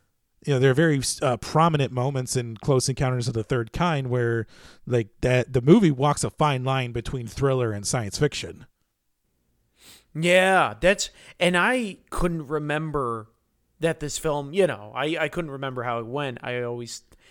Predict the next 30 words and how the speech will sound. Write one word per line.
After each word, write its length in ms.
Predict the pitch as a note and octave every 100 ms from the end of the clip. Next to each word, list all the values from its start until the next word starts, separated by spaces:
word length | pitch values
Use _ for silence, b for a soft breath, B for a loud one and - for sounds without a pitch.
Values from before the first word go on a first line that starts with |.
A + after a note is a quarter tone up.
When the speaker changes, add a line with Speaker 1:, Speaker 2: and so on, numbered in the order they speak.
| b b
Speaker 2:
I 80 | b
was 160 | E3 D3
waiting 480 | B2+ D#3 D#3 D3 B2+
on 200 | A2+ A#2
edge 460 | A#2 A2 G#2 -
for, 340 | - - G#2 G2+
like, 160 | - A2+
something 400 | - B2 A2+ G#2
bad 320 | A2+ A2 A2
to 80 | A2+
happen, 540 | G#2 A2+ G#2 - A2+ A2
you 120 | G#2+
know? 280 | A2+ B2 C3 -
I 40 |
was 120 | C#3
like, 200 | B2 A#2+
"No, 500 | D#3 D#3 B2+ A2+ G#2 G#2+
the 160 | B2+
aliens, 380 | C#3+ C#3+ C#3 C3
someone, 440 | - C4 G3 E3+ -
something 480 | - F3 D#3 C#3 A2
bad 320 | C3 B2+ A#2+
has 280 | A#2 A#2 -
to 80 | A#2+
happen. 260 | A#2 -
It 40 | D#3
has 140 | D#3
to 40 | C#3+
go 180 | B2+
dark." 560 | A#2+ A#2 C#3 A#2+ - -